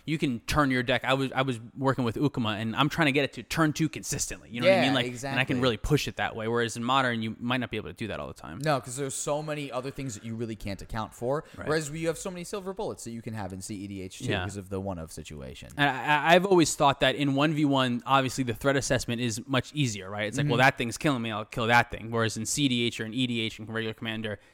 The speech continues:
Speaker 1: not that easy, right? You have to decide between, "Well, that thing's killing me, but also I can decide to make it, you know, try to get it to kill somebody else instead, or
Speaker 2: That's
Speaker 1: I can
Speaker 2: the thing,
Speaker 1: politic
Speaker 2: like, it
Speaker 1: my,
Speaker 2: might not
Speaker 1: maybe I can,"
Speaker 2: attack me.
Speaker 1: Right, maybe I can politic my way out of it and let it
Speaker 2: Mm-hmm.
Speaker 1: stand for a while. Like, I've definitely been in games where I'm playing a Thrasios deck and there's a Curse Totem out,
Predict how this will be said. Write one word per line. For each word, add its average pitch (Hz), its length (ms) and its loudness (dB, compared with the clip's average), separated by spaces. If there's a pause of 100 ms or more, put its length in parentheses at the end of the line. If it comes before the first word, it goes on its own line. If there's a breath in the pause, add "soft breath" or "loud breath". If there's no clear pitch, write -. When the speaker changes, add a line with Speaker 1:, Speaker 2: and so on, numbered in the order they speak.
Speaker 1:
not 117 260 0
that 104 120 -4
easy, 107 260 -6
right? 98 120 -6
You 107 80 -8
have 110 160 -2
to 110 80 -8
decide 107 300 -2
between, 107 300 -10
"Well, 120 100 -4
that 139 180 2
thing's 139 220 2
killing 185 260 4
me, 143 100 2
but 123 140 2
also 117 300 2
I 113 100 0
can 113 200 -6 (400 soft breath)
decide 113 360 0
to 120 80 -6
make 117 200 -4
it, 131 100 -4 (140)
you 123 100 -2
know, 113 80 -2
try 160 160 2
to 156 60 4
get 156 100 6
it 135 60 -2
to - 60 -8
kill 175 120 4
somebody 135 260 6
else 95 200 2
instead, 107 320 -2
or 107 80 -2
Speaker 2:
That's 117 180 0
Speaker 1:
I - 40 -2
can - 0 -
Speaker 2:
the - 0 -
thing, 143 180 8
Speaker 1:
politic 151 160 4
Speaker 2:
like, 156 80 2
it 151 40 -6
Speaker 1:
my, 165 140 2
Speaker 2:
might 160 100 -4
not 151 80 0
Speaker 1:
maybe 151 140 6
I - 20 6
can," - 140 2
Speaker 2:
attack 160 220 2
me. 143 340 -4
Speaker 1:
Right, 139 280 8
maybe 135 180 6
I - 20 6
can 139 140 -4
politic 147 400 4
my 131 100 0
way 123 160 4
out 131 160 8
of 120 100 4
it 113 40 0
and 107 120 -4
let 113 120 2
it 110 40 0
Speaker 2:
Mm-hmm. 113 60 -2
Speaker 1:
stand 120 220 -2
for 117 80 -2
a - 20 -2
while. 90 180 -2
Like, 104 140 -4
I've 123 140 2
definitely 151 300 4
been 131 120 2
in 120 100 0
games 151 320 4
where 127 140 4
I'm 123 140 0
playing 139 200 -2
a - 40 -8
Thrasios 127 440 2
deck 110 260 0
and 120 140 -4
there's 113 160 0
a - 40 -8
Curse 165 260 4
Totem 117 240 0
out, 107 180 -2